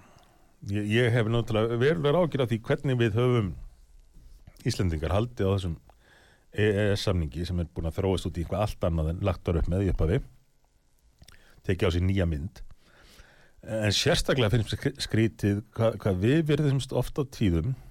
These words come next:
framfylgja regluverki frá Evrópu á strangari hátt heldur en jafnvel Evrópusambandslöndin sjálf. Það er eins og þar,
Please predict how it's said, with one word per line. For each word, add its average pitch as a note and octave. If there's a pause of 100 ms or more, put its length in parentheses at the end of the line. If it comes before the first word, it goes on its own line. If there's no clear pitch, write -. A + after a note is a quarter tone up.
(1500)
framfylgja A#2
regluverki A2+
frá F#2+
Evrópu F#2+ (340)
á F#2 (240)
strangari -
hátt G#2+
heldur G2+
en C3
jafnvel A2+
Evrópusambandslöndin G#2
sjálf. - (1300)
Það E2+
er F#2+
eins E2+
og F2
þar, A#2+